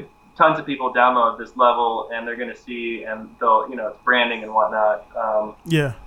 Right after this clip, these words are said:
Speaker 1: but, uh, no, no one really seemed to, to wanna do it, so I broke down and did a GoFundMe. Um,
Speaker 2: Mm-hmm.
Speaker 1: and I went through,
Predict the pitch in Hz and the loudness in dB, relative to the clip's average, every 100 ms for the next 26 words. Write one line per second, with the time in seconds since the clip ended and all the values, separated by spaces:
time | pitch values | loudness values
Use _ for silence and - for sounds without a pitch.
0 | - 147 143 131 123 131 131 120 131 143 | -16 -4 4 6 6 4 2 2 2 2
1 | 131 143 147 143 135 131 127 135 127 120 | 2 4 4 4 0 -4 -6 -10 -10 -8
2 | 117 - 127 123 113 113 127 120 - 117 | -8 -8 0 2 2 -2 -4 -4 -2 -2
3 | 117 123 117 117 113 113 107 107 104 - | 2 2 2 -4 -4 -6 -8 -10 -6 0
4 | 117 113 107 - - _ _ - - 117 | 0 -2 -14 -20 -20 _ _ -20 -2 4
5 | 117 113 110 127 135 123 139 143 143 - | 6 6 4 -2 2 4 6 6 2 -2
6 | 139 139 131 123 120 117 | -4 -2 -2 -2 -2 -6